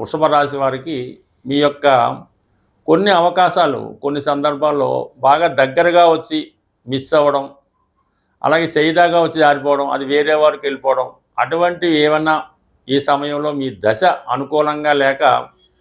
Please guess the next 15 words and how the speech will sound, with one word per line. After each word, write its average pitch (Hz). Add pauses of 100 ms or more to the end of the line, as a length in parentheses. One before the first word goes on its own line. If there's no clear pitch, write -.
(300)
జరుగుతూ 135
ఉంటే, 139 (580)
ఇప్పుడు 165 (100)
ఈ 165
రెండు 156
గ్రహాల 156 (100)
కలయిక 135
వల్ల 147
మీకు 143 (360)
అటువంటి 131 (420)
డిసప్పాయింట్‌మెంట్స్ 156
ఏమీ 139
లేకుండా 127 (680)
హండ్రెడ్ 135
పర్సెంట్ 147